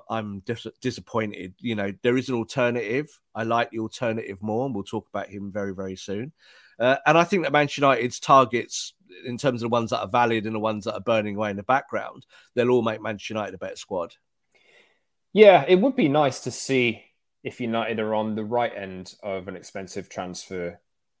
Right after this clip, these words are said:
Speaker 2: failure, <laughs> you know, 'cause obviously
Speaker 1: <laughs>
Speaker 2: United have, uh, picked Alexis Sanchez off of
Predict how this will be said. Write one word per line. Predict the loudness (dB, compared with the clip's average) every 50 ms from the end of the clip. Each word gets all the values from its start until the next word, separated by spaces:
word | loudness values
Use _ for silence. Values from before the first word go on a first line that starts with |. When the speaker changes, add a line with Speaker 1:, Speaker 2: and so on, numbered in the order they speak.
| _ _
Speaker 2:
failure, | _ -12 -8 -6 -6 -6 -6 -8 -10 -10 -12 -16 _ _ -14 -14
<laughs> | -12 -12 -12 -6 -2
you | 0
know, | 0 0 0 -2
'cause | -4 -4 -2 0 2 6
obviously | 6 6 6 6 6 6 6
Speaker 1:
<laughs> | 6 6
Speaker 2:
United | 6 8 8 8 8 8 6 6
have, | 6 4 6 6
uh, | 8 8 8 8 6 2 -2 -10 _ _ _ _ -2
picked | -2 -2 -2 -2 -4 -2
Alexis | 0 0 0 -2 -2 -6 -8 -6 -4
Sanchez | -4 -4 -4 -4 -2 0 0 0 2 2
off | 0 0 -2
of | -6 -10 -10 -12 -14